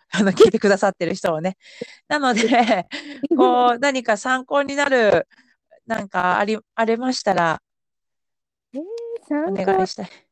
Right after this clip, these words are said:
Speaker 1: はい。
Speaker 2: <laughs> 参考ではないんですけど、ただ思ってるのは、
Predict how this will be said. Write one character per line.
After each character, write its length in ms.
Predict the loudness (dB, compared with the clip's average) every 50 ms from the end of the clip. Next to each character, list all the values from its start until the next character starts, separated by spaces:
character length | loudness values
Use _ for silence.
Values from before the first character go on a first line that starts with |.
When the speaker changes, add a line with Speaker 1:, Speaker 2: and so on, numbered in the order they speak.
| _ _ _ _
Speaker 1:
は 220 | _ -2 0 0
い。 60 | 2 2
Speaker 2:
<laughs> 240 | 0 0 0 -2 -4 -4 _ _ _ _ _ -20 -20 -20 -20 _ _ _ _ _ _ _ _ _ _ _ _ _ _ _ _ _ _ _ _ _ _ _ _ _ _ _ _ _
参 280 | -14 -12 -12 -12 -14 -16
考 280 | -16 _ -12 -12 -12 -12 -14 -16 _ _ _ _ _ _
で 120 | -12 -10
は 100 | -10 -10
な 140 | -10 -10 -12
い 80 | -12 -14
ん 60 | -14
で 100 | -16 -18
す 80 | -18 _
け 140 | -14 -12
ど、 280 | -12 -10 -10 -10 -12 -14 -16 -18 _
た 80 | -16 -14
だ 180 | -14 -14 -16 -18 _ _
思 280 | -12 -10 -8 -8 -8
っ 40 | -8 -10 _ _ _ _ _ _ _ _ _ _ _ _ _ _
て 120 | -12 -10
る 120 | -10 -10
の 200 | -12 -12 -12 -12
は、 200 | -14 -12 -12 -12